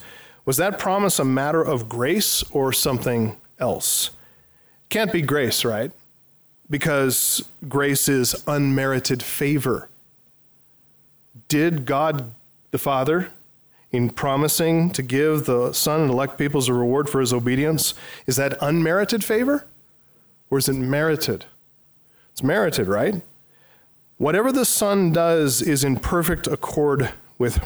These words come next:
righteousness. So what, since whatever he does is in accord with perfect righteousness,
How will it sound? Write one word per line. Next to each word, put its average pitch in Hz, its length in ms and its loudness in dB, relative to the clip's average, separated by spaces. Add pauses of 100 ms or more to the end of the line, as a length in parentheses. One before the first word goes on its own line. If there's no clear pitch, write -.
(120)
righteousness. 131 920 -2 (800)
So 139 140 -2
what, 139 300 2
since 240 340 2
whatever 160 260 2
he 135 80 0
does 127 220 2
is 123 200 2
in 120 140 -2
accord 127 260 -2
with 120 100 -4
perfect 123 280 0
righteousness, 123 640 0